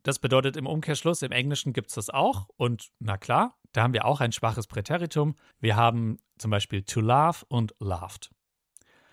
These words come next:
Also dieses E D, was hinten an die regelmäßigen Verben drangehängt wird,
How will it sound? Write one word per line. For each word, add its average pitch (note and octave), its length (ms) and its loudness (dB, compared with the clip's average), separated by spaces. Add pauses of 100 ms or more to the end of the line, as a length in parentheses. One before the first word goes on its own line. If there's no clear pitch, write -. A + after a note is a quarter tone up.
(140)
Also A#2 240 2
dieses G#2+ 360 -4
E C#3 140 4
D, C#3 400 4
was A#2 500 -2
hinten C3 500 -2
an A2+ 160 -2
die A2+ 80 0
regelmäßigen G#2+ 680 -2
Verben D3+ 220 0
drangehängt A2 480 -2
wird, G#2+ 140 -10